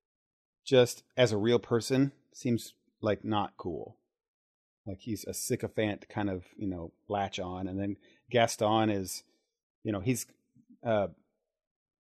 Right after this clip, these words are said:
gregarious and over the top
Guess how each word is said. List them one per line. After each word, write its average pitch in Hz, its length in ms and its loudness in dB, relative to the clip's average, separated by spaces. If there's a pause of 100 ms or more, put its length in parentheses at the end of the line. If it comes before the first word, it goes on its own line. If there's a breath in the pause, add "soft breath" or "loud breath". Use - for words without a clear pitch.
(200)
gregarious 120 840 6
and 104 300 -4
over 127 320 8
the 107 120 2
top 107 500 4